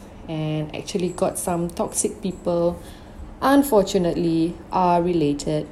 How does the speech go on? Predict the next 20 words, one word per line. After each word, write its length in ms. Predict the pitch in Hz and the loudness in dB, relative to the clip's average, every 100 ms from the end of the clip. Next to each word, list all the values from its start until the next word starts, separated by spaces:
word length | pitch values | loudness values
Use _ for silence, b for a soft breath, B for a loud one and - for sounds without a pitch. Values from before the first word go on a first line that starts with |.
| - | -6
by 380 | 151 143 139 143 - - | -2 2 2 0 -6 0
blood. 280 | 175 165 - - B B B B - | 6 6 4 -4 B B B B 0
Okay? 240 | 196 269 285 - - - - - - - - - B B B B B | 2 2 -2 -10 -14 -14 -18 -20 -20 -20 -18 -18 B B B B B
Now, 260 | 214 175 - - B B B - - - | -2 -2 -2 -10 B B B -20 -12 0
when 140 | 254 | 2
it 120 | 320 | 2
comes 260 | 427 466 - | 2 2 4
to 100 | 262 | 4
something 840 | - 247 247 - 254 254 247 254 - | 6 6 4 2 2 4 0 -4 -4
toxic, 480 | - - 165 156 - - | -2 0 0 0 -2 -12
okay, 400 | - 170 185 240 B B - | -4 -2 0 -2 B B -4
let's 220 | 269 - - | -2 0 2
say 420 | 214 196 190 - - | 4 6 4 0 -10
friend, 460 | - - 180 - - - - B B B B B B B B B B B - - | -6 2 2 2 -8 -14 -18 B B B B B B B B B B B -20 0
it 100 | 214 | 4
is 160 | 220 220 | 4 4
easier 680 | 247 262 233 269 269 269 269 - | 4 4 4 6 8 6 4 -4
to 100 | - | -2
throw. 260 | 202 - - - - - - - - B B B - - | 0 0 -2 -6 -16 -18 -20 -20 -20 B B B -18 -4
Boyfriend 680 | 147 151 156 214 311 403 | 2 2 4 4 4 0